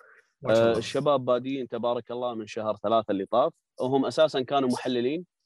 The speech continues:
Speaker 2: قبل لا يبدون فريق ديفاي، ولكن شافوا إنه لازم يكون في كيان كامل يحكم العملية هذه، بدال أن كل واحد يكون،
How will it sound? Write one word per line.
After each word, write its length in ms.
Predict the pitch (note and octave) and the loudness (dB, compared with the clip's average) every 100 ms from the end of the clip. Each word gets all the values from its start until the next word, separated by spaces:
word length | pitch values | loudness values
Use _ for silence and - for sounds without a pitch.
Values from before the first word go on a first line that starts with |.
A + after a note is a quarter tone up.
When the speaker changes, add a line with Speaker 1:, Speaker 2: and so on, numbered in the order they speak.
| _ G#2 | _ -2
Speaker 2:
قبل 240 | A#2 A#2 A#2 | 0 2 4
لا 380 | A2 G#2+ G#2 E2+ | 4 4 2 0
يبدون 340 | G#2+ G#2 A2+ | -6 -6 -8
فريق 220 | G#2+ A2 G#2 - | -4 -4 -4 -4
ديفاي، 400 | G#2+ A2 C#3 D#3+ _ _ _ B2 | 0 4 2 2 _ _ _ 2
ولكن 480 | C#3 E3+ D3+ E3+ | 6 6 4 -2
شافوا 520 | D3 E3+ F3 F3 E3+ C3 | -4 -2 -2 0 -2 0
إنه 200 | C3+ C3 | 0 2
لازم 380 | D#3 D#3 D3+ | 2 0 -2
يكون 260 | C3 - C#3+ | -8 -6 -8
في 160 | C3 B2+ | -2 -2
كيان 480 | - A#2+ C#3+ D#3 D3 | 2 2 4 2 0
كامل 560 | - D#3 D#3 E3+ E3+ - | 0 0 0 -2 -4 -4
يحكم 680 | B2 B2+ D3 - - C#3+ B2 | 0 4 4 2 -10 -2 -2
العملية 560 | A2 G2+ A2 G2+ G2 F2+ E2+ | 0 -2 -4 -2 -4 -4 -6
هذه، 140 | F2 | -4
بدال 300 | G#2 A#2 A#2 | 2 6 6
أن 140 | A#2 A2+ | 6 4
كل 160 | C3 | 6
واحد 260 | B2+ B2 A#2 | 6 6 2
يكون، 300 | A2+ C3+ | 2 2